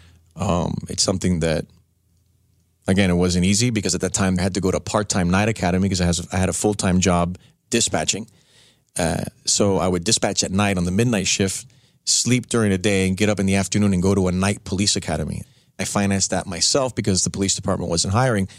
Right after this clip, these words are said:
They sponsored me through the police academy. So that was a big achieve-, achievement for me because it, it was just like my first car. It was just like my first video camera and V H S, you know, my, my grandparents, you know, helped me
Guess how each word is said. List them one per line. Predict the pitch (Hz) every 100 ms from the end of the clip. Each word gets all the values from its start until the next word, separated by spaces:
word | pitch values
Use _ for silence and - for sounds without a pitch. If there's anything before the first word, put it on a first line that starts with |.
| -
They | 92
sponsored | 87 - 113 113 98
me | 82
through | 82 85
the | -
police | 87 90
academy. | 87 - - - - _ - - - - -
So | - 123 107
that | 104 131
was | 139
a |
big | 120 110
achieve-, | 104 120 117 -
achievement | 107 - 113 101 -
for | -
me | 110 131 101 101 - - _ -
because | 113 110 113 104 98 95
it, | 98 98
it | 104
was | 101 -
just | 107 -
like | 101 98 98 -
my | 80
first | 78 - -
car. | 143 117 71 - - -
It | 92
was | 95
just | - 95 92
like | 98 85 85
my | 92
first | 85 92 -
video | 101 135 113
camera | - 85 82 78
and | 80
V | 80 101
H | 95 104
S, | 98
you | 87
know, | 82 82
my, | 73 78
my | 85
grandparents, | 95 101 104 80 82 - -
you | 98
know, | 87
helped | - 120 -
me | 85